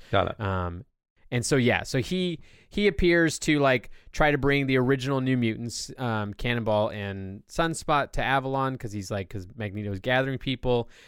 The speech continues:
Speaker 2: Cannonball does a cool little, like, uh, switcheroo and, like, says, "Yeah, I'll go," and then gives Cable his, like, you know, his comm link to, uh, to track him so that the X-Force can then, you know, get to the base and see what's going on. Um,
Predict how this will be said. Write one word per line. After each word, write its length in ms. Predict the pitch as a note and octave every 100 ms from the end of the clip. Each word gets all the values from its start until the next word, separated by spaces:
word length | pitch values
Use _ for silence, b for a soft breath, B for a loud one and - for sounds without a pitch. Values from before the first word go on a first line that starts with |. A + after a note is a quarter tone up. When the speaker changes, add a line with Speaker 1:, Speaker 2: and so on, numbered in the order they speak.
| b b
Speaker 2:
Cannonball 400 | - D#3+ C#3+ C#3
does 140 | C3+
a 60 | C3
cool 240 | - D3+
little, 280 | C3+ C3 B2
like, 280 | A#2 A2+ G#2
uh, 260 | A2+ G#2+ G#2+
switcheroo 580 | - C#3+ - B2 B2+ B2+
and, 100 | A#2
like, 180 | A2
says, 200 | - A#2+
"Yeah, 140 | D#3 G#3
I'll 120 | F3+
go," 280 | E3 C#3+ C#3+
and 100 | C3
then 140 | A#2+
gives 440 | A2+ A#2+ A2+ G#2 -
Cable 360 | - C3 B2 A2+
his, 200 | G2+ F#2
like, 280 | G2+ F#2+ -
you 140 | - G#2
know, 180 | F#2
his 160 | F2+ F#2+
comm 360 | - B2+ A#2 A2+
link 280 | A2+ G#2+ -
to, 320 | A#2 G#2 G#2
uh, 400 | G#2 G2 F#2 F#2+ - -
to 480 | G#2+ F#2+ F#2 F#2 - _
track 320 | - E3+ D3+
him 340 | E3+ D#3 D3+ D3 b b b b
so 200 | - A#2+
that 240 | G#2+ -
the 140 | A2+ -
X-Force 480 | A#2+ - - A2 -
can 180 | A#2
then, 380 | G#2+ G#2+ G#2 G#2 -
you 100 | A2
know, 200 | G2 F#2+ - _ -
get 120 | B2+
to 80 | -
the 80 | B2+
base 280 | A2+ A2+ -
and 80 | G#2+
see 140 | -
what's 160 | G#2 -
going 260 | A#2 G#2 G#2
on. 240 | A2 A2+ b b b -
Um, 440 | A#2 G#2 G2 F#2+